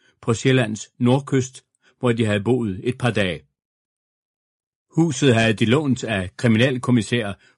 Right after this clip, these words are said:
H P Anst, der var chef for afdeling A, drabsafdelingen på Politigården.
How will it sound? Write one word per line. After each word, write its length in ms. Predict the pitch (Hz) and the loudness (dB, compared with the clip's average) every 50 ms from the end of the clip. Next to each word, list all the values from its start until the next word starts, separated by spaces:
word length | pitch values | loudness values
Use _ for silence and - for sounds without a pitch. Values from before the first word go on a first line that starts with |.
| - - | -2 0
H 180 | 139 135 131 - | 0 0 0 -2
P 80 | - 120 117 - - | -2 -4 -2 -2 -2
Anst, 500 | 135 151 147 - - - - - - - _ _ _ _ _ _ - | -4 -4 -4 -6 -12 -20 -18 -20 -20 -20 _ _ _ _ _ _ -4
der 60 | 131 117 | -2 -2
var 160 | 104 104 98 | 0 0 -2
chef 300 | - - 165 147 110 - | -2 -2 -4 -4 -4 -4
for 120 | - 107 | -4 -4
afdeling 540 | 104 110 123 123 - 120 107 95 98 101 117 | -2 0 2 0 2 0 0 0 -2 -2 -4
A, 120 | 135 147 - - - _ _ _ _ _ _ - | -4 -4 -6 -8 -16 _ _ _ _ _ _ -8
drabsafdelingen 1080 | 113 127 135 123 - - 120 113 110 104 123 120 104 107 107 104 101 98 92 85 82 - | -4 -4 -4 -4 -4 -4 -2 -2 -2 -2 -2 -4 -4 -2 -2 -2 -2 -2 -2 -4 -6 -6
på 180 | - - 107 | -4 -4 -2
Politigården. 800 | 104 - 120 113 107 - - 120 - 117 101 90 87 80 80 - | -2 0 0 -2 -2 -2 -2 -4 -4 -4 -4 -6 -8 -12 -16 -18